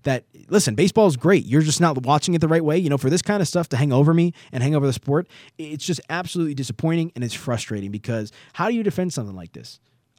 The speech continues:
I mean, how do you defend something like this? You know, when you see the N B A and the N H L going out and making, you know, inroads and making progress towards, you know, getting their league started. So, <sighs> it's just, it's absolutely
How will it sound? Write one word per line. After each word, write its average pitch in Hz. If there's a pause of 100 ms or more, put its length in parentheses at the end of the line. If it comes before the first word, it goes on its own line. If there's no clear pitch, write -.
I 156
mean, 175
how 156
do 220
you 233
defend 214
something 110
like 90
this? - (540)
You 147
know, 151
when 156
you 147
see 208
the 196
N 196
B 170
A 180
and 165
the 160
N 165
H 156
L 160
going 156
out 156
and 135
making, 143
you 139
know, 135
inroads 147
and 135
making 143
progress 135
towards, 131
you 135
know, 127 (320)
getting 151
their 147
league 147
started. 180
So, 131 (1000)
<sighs> -
it's 131
just, - (140)
it's 156
absolutely 147